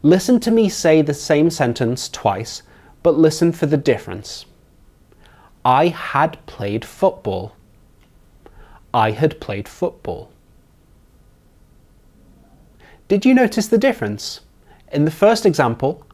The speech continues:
I said had, and in the second example, I said had. This is the short form in fast connected speech.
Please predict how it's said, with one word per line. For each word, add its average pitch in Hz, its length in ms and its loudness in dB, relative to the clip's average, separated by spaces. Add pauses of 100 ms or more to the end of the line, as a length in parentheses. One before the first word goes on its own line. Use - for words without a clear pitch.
I 127 120 -2
said 113 380 0
had, 196 440 0 (480)
and 117 100 -2
in 107 80 0
the 104 80 -4
second 185 360 0
example, 123 560 -2 (180)
I 117 60 -12
said 147 320 0 (160)
had. - 380 -2 (1080)
This 175 180 0
is 220 140 0
the - 80 0
short - 520 2
form 120 360 0 (100)
in 147 160 -2
fast - 680 -4
connected 135 540 -4
speech. - 580 -6